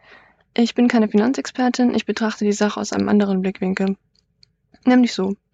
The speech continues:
Arbeitslose werden diffamiert, weil sie ihr Geld nicht selbst verdienen, sondern von anderer Leute Arbeit leben. Der einzige Unterschied, den ich zu Aktionären sehe, ist, dass die im Lebenslotto das Glück hatten, genug Geld zur Verfügung zu haben,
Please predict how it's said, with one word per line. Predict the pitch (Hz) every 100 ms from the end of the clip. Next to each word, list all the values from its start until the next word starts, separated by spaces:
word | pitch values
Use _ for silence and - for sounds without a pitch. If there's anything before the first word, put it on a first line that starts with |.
| - - - _ -
Arbeitslose | 240 294 294 269 277 269
werden | 233 226
diffamiert, | 214 208 196 226 262 277
weil | 220
sie | 214 208
ihr |
Geld | 196 202 220
nicht | 196 -
selbst | 196 202 -
verdienen, | 196 196 196 196
sondern | 208 226
von | - 208
anderer | 214 208
Leute | 202 196 196
Arbeit | 208 196 196
leben. | 190 190 196 - _ _ _ _ _ _
Der | - -
einzige | 277 233 233
Unterschied, | 240 233 208 196 202
den | 208
ich | - 269
zu | - -
Aktionären | 214 196 196 240 214 196
sehe, | 185 190
ist, | - 262 - - _ _ -
dass | 214
die | - 233
im | 208
Lebenslotto | 196 247 233 - 190 202
das | 240 -
Glück | 226 -
hatten, | 220 - 208
genug | 185 254 -
Geld | 233 240
zur | -
Verfügung | 196 - 220 220
zu | - 180
haben, | 170 208 247